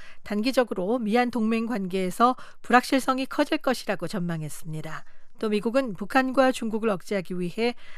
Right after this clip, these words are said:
한국에 방위비 분담금 증액 등 더 많은 요구를 할 것으로 내다봤습니다.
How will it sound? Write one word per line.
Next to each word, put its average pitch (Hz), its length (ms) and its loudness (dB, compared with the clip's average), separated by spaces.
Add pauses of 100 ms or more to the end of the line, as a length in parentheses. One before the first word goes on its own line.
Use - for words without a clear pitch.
(140)
한국에 233 680 -2
방위비 254 720 0
분담금 233 500 0
증액 202 360 -6
등 247 180 -2 (220)
더 196 200 -4
많은 190 340 -2
요구를 240 320 2
할 254 60 0
것으로 185 500 -6
내다봤습니다. 156 800 -6